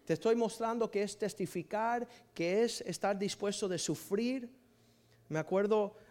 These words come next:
ah, en el libro de, de los Hechos,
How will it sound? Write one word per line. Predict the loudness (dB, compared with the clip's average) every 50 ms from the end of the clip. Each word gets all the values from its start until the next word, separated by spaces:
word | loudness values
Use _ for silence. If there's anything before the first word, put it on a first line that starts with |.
| -10
ah, | -4 -2 0 0 -2 -2 -2
en | -2 -2 0
el | 0 0
libro | 0 2 2 2 2 2
de, | 0 0 0 0 0 -2 -4 -10 -14 -16
de | -16 -14 -10 -4 -2 -2 0
los | 2 0 0 0 0 -4 -6 -10 -4
Hechos, | 0 2 2 2 2 2 0 0 0 0 -2 -8